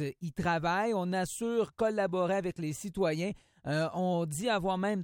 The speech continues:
présenté un calendrier des mesures d'atténuation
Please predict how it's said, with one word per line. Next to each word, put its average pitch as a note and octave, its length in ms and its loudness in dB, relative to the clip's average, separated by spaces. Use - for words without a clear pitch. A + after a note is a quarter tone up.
présenté A3 920 0
un D#3+ 260 -2
calendrier G#3 680 0
des D#3+ 160 2
mesures D#3+ 400 0
d'atténuation D#3 720 -2